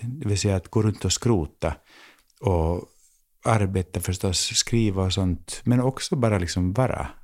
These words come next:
och att ingen vill någonting. Men i övrigt så är det sällan som jag har känt mig ensam. Och jag har tänkt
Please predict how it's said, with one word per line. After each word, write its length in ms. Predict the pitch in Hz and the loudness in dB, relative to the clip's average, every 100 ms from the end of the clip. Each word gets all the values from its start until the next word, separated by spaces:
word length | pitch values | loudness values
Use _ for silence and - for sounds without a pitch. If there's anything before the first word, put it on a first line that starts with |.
| - | -10
och 120 | - 107 | 0 0
att 140 | - | 0
ingen 340 | - 110 104 | 0 2 2
vill 280 | 101 120 87 | 0 -2 -2
någonting. 640 | 73 73 - 80 82 80 - - _ _ _ _ - | -6 -8 -8 -6 -4 -6 -12 -20 _ _ _ _ -14
Men 500 | - 113 107 110 - - _ _ _ - _ - | -2 2 4 4 0 -10 _ _ _ -20 _ -6
i 280 | 131 147 | 0 4
övrigt 560 | 147 104 98 90 - - - 233 | 4 4 0 -4 -6 -14 -14 -6
så 680 | 123 - 107 101 98 95 92 82 _ _ - - _ _ _ _ _ _ - | -2 0 2 4 4 4 2 -2 _ _ -20 -20 _ _ _ _ _ _ -8
är 120 | - | -2
det 140 | 113 104 | 0 2
sällan 520 | - 135 107 85 80 | 4 4 4 2 0
som 160 | 82 | 0
jag 80 | 82 | -2
har 60 | 82 | -2
känt 320 | - 85 82 | -2 -4 -4
mig 160 | 82 78 | -6 -4
ensam. 500 | 78 - 85 87 78 - _ _ _ _ _ _ _ _ _ _ _ _ _ 98 95 _ | -2 -4 -2 -4 -6 -12 _ _ _ _ _ _ _ _ _ _ _ _ _ _ -20 _
Och 580 | - 101 98 95 92 95 139 151 - - _ _ _ _ _ _ _ _ _ _ _ _ _ _ _ | -2 0 2 0 0 -2 -6 -18 -20 -20 _ _ _ _ _ _ _ _ _ _ _ _ _ _ _
jag 160 | - 120 | -2 2
har 80 | 135 | 2
tänkt 380 | - 123 107 | 2 2 2